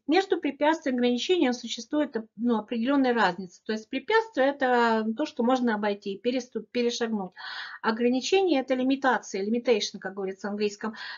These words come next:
То есть это то, что вы не можете изменить, потому что это лимитация. Например, если вы биологический мужчина,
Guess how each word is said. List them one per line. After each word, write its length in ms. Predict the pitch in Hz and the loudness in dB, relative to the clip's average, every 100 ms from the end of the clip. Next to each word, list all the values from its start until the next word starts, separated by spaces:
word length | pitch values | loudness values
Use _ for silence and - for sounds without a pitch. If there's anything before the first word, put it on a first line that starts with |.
| - | -2
То 40 | |
есть 100 | 240 254 | 0 2
это 180 | 247 | 2
то, 260 | 247 330 381 | 2 4 4
что 400 | - - 269 262 | 2 -2 0 0
вы 140 | 294 403 | 0 2
не 140 | 453 | 4
можете 560 | 440 285 220 - 214 214 | 6 4 0 -6 -8 -6
изменить, 480 | 233 254 349 415 - | -4 -2 0 -2 -6
потому 300 | 240 269 339 | -4 -2 -2
что 160 | - | -4
это 220 | 240 285 277 | -6 -4 -6
лимитация. 580 | 277 294 233 190 - 240 | -6 -6 -6 -8 -8 -10
Например, 440 | 247 277 262 202 | -6 -2 -2 -2
если 260 | 226 285 - | -6 -8 -8
вы 100 | 285 | -6
биологический 680 | 240 254 254 247 - - 233 | 0 0 0 -6 -12 -12 -10
мужчина, 460 | 240 - 403 247 | -8 -2 -2 -2